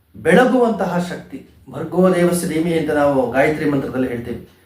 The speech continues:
ಭರ್ಗ ಅಂತ ಹೇಳಿದ್ರೆ ತಾನು ಹೊಳೆಯುತ್ತಾ ಇತರರನ್ನು ಹೊಳೆಯುವ ಹಾಗೆ ಮಾಡುವಂತಹ ಒಂದು ದಿವ್ಯ ಶಕ್ತಿ, ಮನುಷ್ಯನಿಗೆ ಪ್ರಚೋದನೆಯನ್ನು ಕೊಡ್ತಕ್ಕಂಥ ಶಕ್ತಿ. ಆದ್ರಿಂದಲೇ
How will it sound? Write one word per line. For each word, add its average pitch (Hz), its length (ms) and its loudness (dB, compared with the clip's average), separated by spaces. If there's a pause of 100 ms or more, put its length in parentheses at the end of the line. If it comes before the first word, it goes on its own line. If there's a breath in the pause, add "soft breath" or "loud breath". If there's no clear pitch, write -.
(380 soft breath)
ಭರ್ಗ 165 340 2
ಅಂತ 185 280 2
ಹೇಳಿದ್ರೆ 156 600 -4 (760)
ತಾನು 190 320 2
ಹೊಳೆಯುತ್ತಾ 202 680 4
ಇತರರನ್ನು 202 680 2
ಹೊಳೆಯುವ 185 480 2
ಹಾಗೆ 196 340 2
ಮಾಡುವಂತಹ 185 800 2
ಒಂದು 165 280 2
ದಿವ್ಯ 151 220 -4
ಶಕ್ತಿ, 135 680 -8 (1900 soft breath)
ಮನುಷ್ಯನಿಗೆ 190 540 4
ಪ್ರಚೋದನೆಯನ್ನು 208 800 2
ಕೊಡ್ತಕ್ಕಂಥ 175 500 -2
ಶಕ್ತಿ. 139 480 -8
ಆದ್ರಿಂದಲೇ 175 840 2